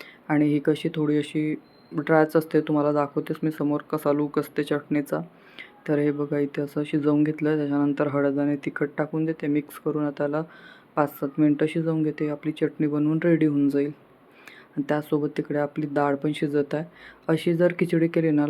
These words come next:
थोडा वेळ जास्ती जातो, पण छान वाटते. तुम्ही पण नक्की ट्राय करा अशी,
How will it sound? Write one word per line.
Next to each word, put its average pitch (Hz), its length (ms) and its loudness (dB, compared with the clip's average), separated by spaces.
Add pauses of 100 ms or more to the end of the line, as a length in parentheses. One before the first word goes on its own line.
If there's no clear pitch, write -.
(140)
थोडा 151 200 0
वेळ 151 220 6
जास्ती 147 400 2
जातो, 151 440 0 (180)
पण 151 180 0
छान 151 280 2
वाटते. 147 460 0
तुम्ही 151 260 0
पण 156 140 -2
नक्की 151 300 -2
ट्राय 143 220 -4
करा 139 220 -4
अशी, 139 260 -6